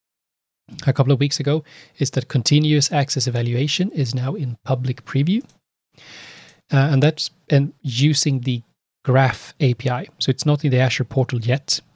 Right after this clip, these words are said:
uh, but you can use this in public preview using Graph. And, um, it focuses on Exchange, Teams, and SharePoint.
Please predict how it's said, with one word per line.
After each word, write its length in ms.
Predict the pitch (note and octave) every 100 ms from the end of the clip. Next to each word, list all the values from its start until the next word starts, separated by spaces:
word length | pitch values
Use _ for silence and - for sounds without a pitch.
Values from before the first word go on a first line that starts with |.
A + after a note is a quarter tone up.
| _ C#3
uh, 120 | A#2+
but 180 | B2 A#2
you 60 |
can 220 | - C3+
use 440 | C3 B2+ B2+ - - _
this 200 | - B2
in 120 | D3+ A#2+
public 280 | C3+ C#3
preview 320 | - C3 B2+ B2+
using 300 | B2 C3 A#2+
Graph. 360 | B2 C3+ - _ _ - - - - _ _
And, 380 | D3+ B2+ B2+ A#2+ - _ _ _ _ _ _ -
um, 480 | C3 B2+ B2+ B2 A2+ _ _ _
it 120 | D3
focuses 580 | - - D#3+ E3 F3 D#3
on 120 | C3+
Exchange, 600 | B2+ - C#3 E3 F#3 - - -
Teams, 320 | C#3+ C#3 C#3+
and 120 | C3
SharePoint. 760 | A2 D3 C#3 C#3 C#3 F3 -